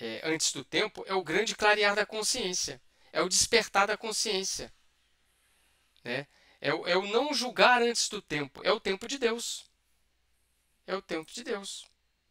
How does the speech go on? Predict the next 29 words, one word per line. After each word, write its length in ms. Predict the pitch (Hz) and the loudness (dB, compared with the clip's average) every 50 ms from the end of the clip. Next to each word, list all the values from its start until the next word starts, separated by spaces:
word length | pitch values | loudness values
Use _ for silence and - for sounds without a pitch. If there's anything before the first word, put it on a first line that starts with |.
| _ _ _ _ _ _ _ _ - | _ _ _ _ _ _ _ _ -14
Aquele 360 | - 151 - - 247 285 294 262 | -12 -10 -4 0 0 0 0 0
que 120 | 269 277 | -6 -6
cometeu 440 | - 262 254 226 208 185 - 190 180 | -2 -2 2 2 2 2 2 2 2
alguma 280 | 175 160 160 165 151 143 | 2 0 0 -4 -4 -4
coisa 260 | - 156 147 131 131 | -2 -4 -4 -2 -2
errada 400 | 120 113 147 185 226 214 - 143 _ _ _ _ _ _ _ _ | -2 2 4 4 4 2 -2 -8 _ _ _ _ _ _ _ _
tem 200 | - 262 285 285 | 4 4 4 4
o 80 | 277 247 | 4 2
direito 400 | - 202 190 185 185 180 - 170 | 2 4 4 4 4 2 0 -4
de 100 | 143 143 | -2 -2
julgar, 600 | 135 139 135 120 - 185 220 220 185 - - - _ _ _ _ _ - - - _ _ - _ - | -2 -2 0 4 8 8 8 8 6 0 -8 -16 _ _ _ _ _ -20 -20 -20 _ _ -20 _ -4
ou 140 | 101 98 95 | -2 0 2
seja, 440 | - 185 175 143 131 - 120 107 - - - _ _ _ _ _ - - _ _ _ _ _ | 4 4 4 2 2 0 -4 -4 -8 -14 -20 _ _ _ _ _ -20 -20 _ _ _ _ _
o 160 | - 262 269 - | -6 -4 -4 -2
Deus, 760 | - - 190 220 320 403 320 185 139 - - - - - - - _ - - - - - - | 6 8 8 8 8 4 2 -2 -4 -4 -4 -4 -4 -6 -10 -16 _ -20 -20 -20 -20 -8 2
a 100 | - 190 | 2 2
sua 480 | 190 - - - - - 294 320 370 359 | 4 4 2 2 2 2 2 0 0 -2
consciência, 800 | - 269 269 247 - - 240 233 190 185 175 170 - - - - | -2 -4 -2 2 2 2 4 4 4 2 2 2 0 0 0 0
que 160 | - - 247 | 2 6 8
é 100 | 233 220 | 8 8
onde 320 | 233 294 349 370 339 330 | 8 6 4 4 4 4
estão 300 | 277 - - 247 220 214 | 4 4 4 4 4 4
as 160 | 208 196 175 | 4 2 2
leis 140 | 185 202 202 | 2 2 2
de 100 | 185 208 | 0 0
Deus, 340 | 185 226 262 311 294 - - - - - | 2 2 2 2 0 -4 -6 -8 -14 -4
vai 200 | - 285 285 277 | 2 2 4 4
te 100 | 269 277 | 2 -2
despertar. 640 | 254 277 262 - - 302 294 285 - - 240 220 - | -2 -2 -2 -2 2 2 0 0 0 -6 -10 -10 -10